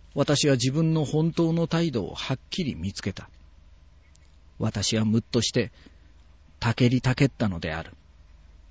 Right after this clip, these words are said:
布団から半身を出して、「だから戦うのだ。戦うのだ」と、声を潜めて強く言い張った。弟はさらさ染めの布団の下で、体をくねくねさせて、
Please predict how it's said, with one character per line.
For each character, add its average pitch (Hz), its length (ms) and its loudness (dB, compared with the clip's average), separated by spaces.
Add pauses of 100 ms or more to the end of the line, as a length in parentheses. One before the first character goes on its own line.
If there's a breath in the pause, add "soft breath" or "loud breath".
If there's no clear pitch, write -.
(360)
布 - 120 -14
団 135 180 4
か 127 120 2
ら 123 80 4
半 135 280 4
身 139 140 2
を 135 100 4
出 127 100 2
し - 100 -2
て、 104 200 -4 (920 soft breath)
「だ 127 200 0
か 123 160 2
ら 90 200 -6
戦 120 420 2
う 120 120 4
の 90 120 -2
だ。 - 200 -18 (720)
戦 127 420 2
う 127 120 4
の 123 120 4
だ」 - 160 -6
と、 - 220 -18 (400 soft breath)
声 151 260 8
を 110 80 4
潜 131 240 2
め 107 100 2
て - 140 -10
強 143 300 0
く - 120 -12
言 113 180 2
い 110 40 2
張 98 140 -6
っ - 120 -14
た。 - 120 -18 (1400 soft breath)
弟 180 440 4
は 139 100 6
さ 165 140 2
ら 165 120 4
さ 160 140 2
染 151 200 2
め 151 40 2
の 151 100 2
布 - 120 -6
団 151 220 2
の 143 100 2
下 139 200 0
で、 107 200 -4 (420 soft breath)
体 151 360 6
を 143 100 6
く - 180 2
ね 160 120 6
く - 120 -4
ね 101 100 -2
さ 110 140 -4
せ 120 160 -2
て、 - 240 -2